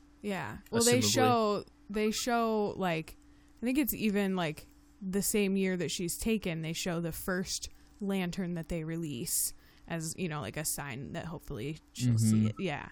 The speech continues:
Speaker 2: Oh, okay.
Speaker 1: So, yeah, it's like every year they release the lanterns in the hopes that she will see them and
Speaker 2: 'Cause I
Speaker 1: come
Speaker 2: thought
Speaker 1: back.
Speaker 2: maybe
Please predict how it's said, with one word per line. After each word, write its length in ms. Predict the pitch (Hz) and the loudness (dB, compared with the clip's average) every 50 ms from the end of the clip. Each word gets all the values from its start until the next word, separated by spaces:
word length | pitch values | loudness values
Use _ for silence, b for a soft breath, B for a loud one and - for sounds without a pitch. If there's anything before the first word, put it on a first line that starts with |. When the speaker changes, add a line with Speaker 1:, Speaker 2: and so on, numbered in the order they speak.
| - - | -8 -4
Speaker 2:
Oh, 280 | 104 98 90 80 85 | -2 -2 0 0 -2
okay. 140 | - - - - | -4 -6 -6 0
Speaker 1:
So, 100 | - 233 | 2 4
yeah, 240 | 226 208 175 143 - | 4 4 2 2 0
it's 140 | 175 - - | -2 -2 -2
like 180 | 180 143 - - | -2 -2 2 4
every 300 | 233 240 226 240 233 220 | 4 4 4 4 4 4
year 220 | 202 196 190 185 | 4 4 2 2
they 160 | 170 175 170 | 2 0 0
release 360 | 170 185 190 190 190 175 - | 0 0 0 0 0 -2 -2
the 100 | - 196 185 | -2 -2 -2
lanterns 580 | 180 170 170 165 - 180 165 160 160 160 160 | -2 -2 -4 -4 -6 -6 -6 -8 -8 -8 -8
in 160 | - - 185 175 | -6 -4 -4 -2
the 80 | 165 | -2
hopes 300 | 165 180 170 - - - | -2 -4 -4 -4 -4 -6
that 120 | 170 120 - | -6 -4 -4
she 140 | - - | -4 -2
will 140 | 156 151 - | -2 0 2
see 240 | - - 277 269 262 | 4 6 6 6 6
them 340 | 240 240 226 220 214 214 202 B B B B B B - | 6 4 4 4 4 2 2 B B B B B B -8
and 100 | 185 180 | -2 2
Speaker 2:
'Cause 120 | - 120 120 | 4 6 6
I 40 | 117 | 6
Speaker 1:
come 60 | - | 6
Speaker 2:
thought 180 | - 139 139 131 | 8 6 6 6
Speaker 1:
back. 80 | 120 127 | 6 6
Speaker 2:
maybe 440 | 127 135 139 135 123 117 117 104 | 6 6 6 6 4 2 0 -2